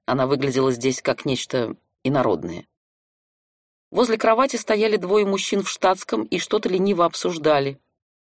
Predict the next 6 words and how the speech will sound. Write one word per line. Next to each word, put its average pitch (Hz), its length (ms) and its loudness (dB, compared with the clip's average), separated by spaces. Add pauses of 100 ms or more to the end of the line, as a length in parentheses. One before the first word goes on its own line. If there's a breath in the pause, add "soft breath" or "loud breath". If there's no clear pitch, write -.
(120)
Еще 180 320 0
двое, 151 320 4
на 135 120 0
первый 156 260 2
взгляд, 147 400 2
бесцельно 147 840 0